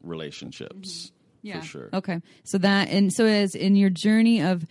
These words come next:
Speaker 2: becoming this kind of, like, stepping d-,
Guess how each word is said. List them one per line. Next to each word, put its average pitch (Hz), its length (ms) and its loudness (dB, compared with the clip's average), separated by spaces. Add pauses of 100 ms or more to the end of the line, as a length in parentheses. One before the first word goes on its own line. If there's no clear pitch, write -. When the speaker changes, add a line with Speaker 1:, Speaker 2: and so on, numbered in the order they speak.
(240)
Speaker 2:
becoming 202 920 0 (260)
this 180 200 -4
kind 175 240 -2
of, 127 60 -4
like, 175 160 -4
stepping 190 840 -6
d-, 165 200 -10